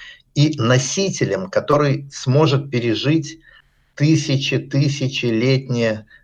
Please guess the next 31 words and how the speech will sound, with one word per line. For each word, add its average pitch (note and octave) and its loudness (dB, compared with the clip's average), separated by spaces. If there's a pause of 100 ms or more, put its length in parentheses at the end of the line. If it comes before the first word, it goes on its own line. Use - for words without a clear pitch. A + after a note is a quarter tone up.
космическое A#2+ -2
путешествие A#2 -2
в F#2+ -2
условиях A2 -2
довольно C3 2
высокой A2 0
радиации. G#2+ -2 (180)
Ясно, A#2+ 2
что - -6
никакой G#2+ 2
носитель G#2+ -2 (140)
типа A2 -4
там F#2+ -2
магнитной A2 2
плёнки A#2 0 (420)
или, A#2+ 2
а, G2 2 (240)
к - -20
тому A#2+ 4
времени G#2 2
уже G2 0
появлялись G#2 0
твёрдотельные, A#2+ 0
ну, B2+ -4
типа G#2+ -8
наших - -4
флешек-носителей, G2+ -4
не B2+ 0
подходил, F3+ 0
радиация A2+ 0
их, - -6